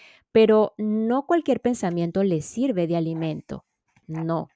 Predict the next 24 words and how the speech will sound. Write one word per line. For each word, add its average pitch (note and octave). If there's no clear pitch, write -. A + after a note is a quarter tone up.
Es E3
necesario, F3+
no E3
es D#3
necesario F#3+
ser -
particularmente E3+
sensibles G3+
para E3+
notar E3+
que G#3
un G3
pensamiento G#3
positivo B3
genera E3
una E3+
sensación E3+
distinta E3+
a E3+
la D#3
que -
genera D3+
uno E3
negativo. D#3+